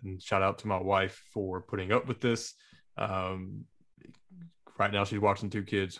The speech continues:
while I talk about basketball. So, uh, shout out to her. Shout out to, to Ann, your wife there, holding it down while you do it as well. Um, but yeah, for the last time for me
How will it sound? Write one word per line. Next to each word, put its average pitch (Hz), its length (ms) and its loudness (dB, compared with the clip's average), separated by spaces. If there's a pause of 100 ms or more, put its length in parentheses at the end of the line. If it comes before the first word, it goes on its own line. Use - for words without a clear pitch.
while 98 200 2
I 92 180 2
talk 98 240 0
about 151 220 -4
basketball. 98 540 -2
So, 95 400 2 (540)
uh, 95 260 -6
shout 101 240 4
out 95 180 4
to 98 80 0
her. 101 240 4
Shout 101 220 4
out 101 220 2
to, 98 400 0
to - 180 -4
Ann, 104 320 2 (480)
your 104 140 4
wife 104 400 6
there, 104 360 4
holding 104 360 0
it 104 80 0
down 104 420 0 (140)
while 101 180 2
you 104 140 2
do 104 180 4
it 104 180 4
as 101 140 -4
well. 104 420 2 (460)
Um, 92 520 -6 (260)
but 107 100 4
yeah, 123 160 8 (680)
for 110 840 6
the 110 100 4
last 120 300 6
time 123 220 4
for 123 80 -4
me 139 240 0